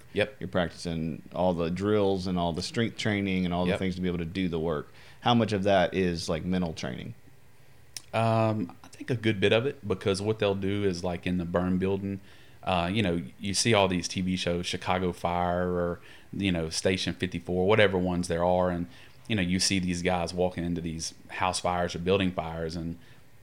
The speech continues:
Speaker 1: they're pretty much looking at each other like you and I are, which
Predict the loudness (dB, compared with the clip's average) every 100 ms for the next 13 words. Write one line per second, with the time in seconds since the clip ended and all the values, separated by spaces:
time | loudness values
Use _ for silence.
0 | 0 4 4 2 2 2 0 0 0 2
1 | 2 4 2 2 -2 -2 -2 0 -2 -4
2 | -6 -4 -4 -6